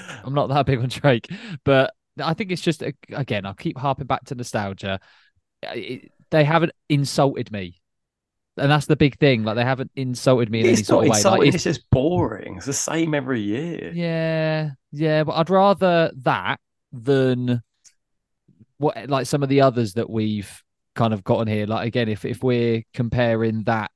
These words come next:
Speaker 1: to the likes of, um, again, something like the Washington Wizards that we mentioned already, or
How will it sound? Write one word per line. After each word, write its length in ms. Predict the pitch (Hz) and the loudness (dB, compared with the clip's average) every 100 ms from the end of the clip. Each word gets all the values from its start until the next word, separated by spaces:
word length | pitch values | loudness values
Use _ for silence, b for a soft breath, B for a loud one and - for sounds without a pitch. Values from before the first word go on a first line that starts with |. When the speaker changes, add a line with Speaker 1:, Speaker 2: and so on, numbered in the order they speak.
| - | -14
Speaker 1:
to 600 | - 123 113 110 107 101 b b b _ | 0 4 4 4 0 -2 b b b _
the 80 | - | 0
likes 440 | 117 113 110 - - | 2 2 0 -2 2
of, 560 | 113 107 107 104 - - _ - | 4 4 2 -2 -14 -20 _ -8
um, 360 | 107 101 101 101 | -4 -4 -4 -6
again, 360 | 113 123 104 | -4 -4 -4
something 380 | 98 123 - 104 | -6 -8 -8 -8
like 160 | 107 98 | -6 -6
the 60 | |
Washington 420 | 107 110 - 107 107 | -6 -8 -8 -8 -6
Wizards 320 | 110 101 98 | -4 -6 -8
that 80 | 101 | -6
we 100 | 104 | -4
mentioned 480 | 101 95 - 101 | -6 -6 -6 -6
already, 640 | 101 104 101 107 101 95 98 | -6 -6 -8 -6 -6 -4 -2
or 240 | 101 104 | 0 0